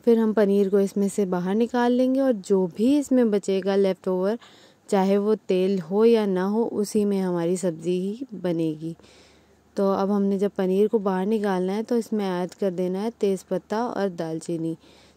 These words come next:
तब तक क्या आपने करना है, मेरे चैनल को सब्सक्राइब और इस वीडियो को लाइक,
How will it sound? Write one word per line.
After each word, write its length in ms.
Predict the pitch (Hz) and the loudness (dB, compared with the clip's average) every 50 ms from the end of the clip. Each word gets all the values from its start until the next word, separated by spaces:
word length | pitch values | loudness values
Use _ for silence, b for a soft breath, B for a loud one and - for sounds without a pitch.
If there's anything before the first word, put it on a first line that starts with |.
| b - | b -6
तब 100 | 208 202 - | -6 -6 -2
तक 140 | - 262 262 - | -2 -2 0 0
क्या 120 | 294 269 | 0 0
आपने 360 | 262 240 240 233 247 247 247 | 2 2 2 2 2 0 0
करना 300 | 220 240 220 202 208 208 | 2 2 0 0 0 0
है, 120 | 220 226 240 | 0 0 0
मेरे 240 | 240 233 220 196 | 0 0 0 -2
चैनल 360 | 190 - 208 196 190 185 190 185 | -4 -4 -4 -2 -2 -2 -2 -2
को 140 | - 190 | -2 -4
सब्सक्राइब 800 | 185 - - 175 - - - - 220 226 220 208 185 185 202 240 269 _ - B B B B B B B B | -4 -2 -4 -6 -6 -8 -8 -4 -2 0 2 2 0 0 0 -2 -4 _ -18 B B B B B B B B
और 120 | 175 185 190 | 0 2 2
इस 180 | 196 185 - | 2 0 2
वीडियो 340 | 190 190 185 180 196 196 196 | 2 2 2 4 2 2 4
को 120 | 196 233 | 4 4
लाइक, 340 | 226 220 196 190 180 165 165 | 4 4 4 2 0 -2 -4